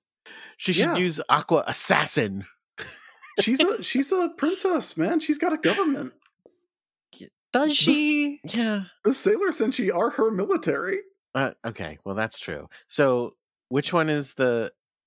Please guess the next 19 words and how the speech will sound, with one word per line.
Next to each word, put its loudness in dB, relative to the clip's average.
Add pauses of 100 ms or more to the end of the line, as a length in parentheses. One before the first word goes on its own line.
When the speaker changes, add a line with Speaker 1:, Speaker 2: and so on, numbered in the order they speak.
Speaker 1:
is -6
the -4
Navy? -4
I -6
guess -6 (280)
Mercury's -4
the -8
Navy. -2
<laughs> -6 (960)
Speaker 2:
Uh-huh. 2 (560)
Speaker 1:
And -4 (840)
Jupiter's -6
the -4 (100)
Army. -2 (720)
Or 2
is -2
Jupiter -4
the -2
Marines? -6